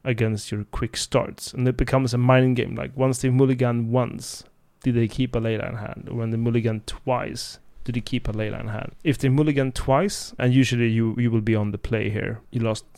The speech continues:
uh, the second game. If they mulligan twice, I will keep a hand that sort of partially relies on the reanimation, at least if there's a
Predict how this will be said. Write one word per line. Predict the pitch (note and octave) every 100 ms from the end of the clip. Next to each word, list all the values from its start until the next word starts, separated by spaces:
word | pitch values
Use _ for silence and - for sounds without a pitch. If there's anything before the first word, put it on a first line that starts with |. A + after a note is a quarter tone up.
| -
uh, | G#2 G#2
the | A2
second | A#2+ A2+
game. | A2 A2 A2
If | C#3 -
they | D#3 D#3
mulligan | C#3+ B2 A#2+
twice, | - A#2+ B2+ B2+ -
I | B2
will | A2+ -
keep | - C3 D#3+ -
a | C#3
hand | G#2 A#2+ C#3 C3+
that | A#2 A2 -
sort | - B2+ A2
of | G#2 - - _ - -
partially | B2 B2 B2+ C3+ C3
relies | C#3 B2+ B2+ C#3 -
on | B2 A#2+ A#2
the | A2+ G#2+
reanimation, | A#2+ A#2 A#2 A#2+ - C#3+ F3+
at | -
least | C3 -
if | A#2+ -
there's | A#2
a | A2